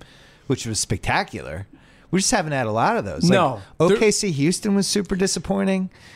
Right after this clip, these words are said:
Speaker 1: Clippers Utah game seven was a dud.
Speaker 2: Yep.
Speaker 1: Uh, these,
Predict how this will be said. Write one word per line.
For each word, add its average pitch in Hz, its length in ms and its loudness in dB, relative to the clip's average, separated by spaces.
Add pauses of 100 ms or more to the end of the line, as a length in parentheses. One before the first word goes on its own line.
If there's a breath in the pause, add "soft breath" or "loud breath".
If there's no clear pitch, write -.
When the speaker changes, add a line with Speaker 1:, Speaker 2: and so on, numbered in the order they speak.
Speaker 1:
Clippers 190 500 -2
Utah 180 360 2
game 156 320 -2
seven 160 460 0
was 131 160 -2
a 107 60 -4
dud. 135 560 -2
Speaker 2:
Yep. 165 300 2 (320 loud breath)
Speaker 1:
Uh, 120 400 0 (120)
these, 165 320 0